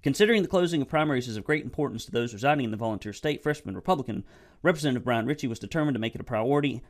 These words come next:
House Bill zero four zero five, as introduced, prescribes a process by which a person must declare the party. This week, a voice vote heard in the House Local, uh, Government Committee failed.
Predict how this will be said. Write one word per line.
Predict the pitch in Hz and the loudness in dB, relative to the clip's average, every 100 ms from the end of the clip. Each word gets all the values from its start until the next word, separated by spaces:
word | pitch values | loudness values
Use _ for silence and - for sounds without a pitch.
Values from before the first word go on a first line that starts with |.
| _ | _
House | - 185 165 | 2 2 2
Bill | 139 131 135 123 | 2 2 2 -2
zero | 143 170 170 | 0 2 2
four | 165 113 110 104 | 0 0 0 -2
zero | 123 147 156 | -2 0 2
five, | - 101 101 | 2 0 0
as | 120 147 | 0 0
introduced, | 160 123 117 110 - | -2 -2 -2 -4 -6
prescribes | - 147 147 147 | -4 2 2 2
a | - | -2
process | 139 143 139 135 | 0 0 -2 -2
by | 113 | -2
which | 107 - | 0 -4
a | 113 | -2
person | 151 151 127 | -4 -2 0
must | 117 131 | -2 -4
declare | - 147 147 | -4 0 0
the | 139 | 0
party. | 180 180 180 180 _ _ _ _ _ _ - | 2 4 2 -2 _ _ _ _ _ _ 2
This | 156 156 | 2 4
week, | 175 185 - | 4 4 2
a | 110 | -8
voice | 117 165 196 202 - | 0 4 4 4 -2
vote | - 156 170 170 | -2 2 2 2
heard | 160 165 147 | 2 2 2
in | 123 | 0
the | 110 | -2
House | 110 147 156 | 0 0 0
Local, | 143 147 127 113 - | 0 0 2 0 0
uh, | 113 110 | 2 2
Government | 110 147 156 143 - | 2 2 2 0 -2
Committee | 147 156 151 | -4 -2 -2
failed. | - 135 143 156 175 | -4 -4 -2 -2 -4